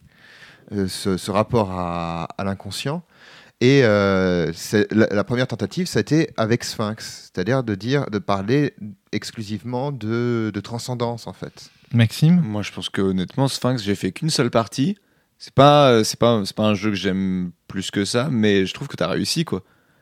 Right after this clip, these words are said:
Speaker 3: Moi, la seule partie que j'ai faite, j'ai ressenti une,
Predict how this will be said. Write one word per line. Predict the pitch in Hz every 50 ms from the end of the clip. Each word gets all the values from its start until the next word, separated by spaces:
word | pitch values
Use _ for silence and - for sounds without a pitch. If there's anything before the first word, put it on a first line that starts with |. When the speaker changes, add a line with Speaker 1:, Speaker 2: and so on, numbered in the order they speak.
| _ _ -
Speaker 3:
Moi, | 113 131
la | 123 117
seule | - - 120 107
partie | 123 117 113 - - 113
que | 104
j'ai | 95 101 104
faite, | 95 - 165 214 - - - _ _ _ _ _ _ _ _ _ _ -
j'ai | 113 104 90 101 104
ressenti | 101 104 101 113 107 - 123
une, | 107 95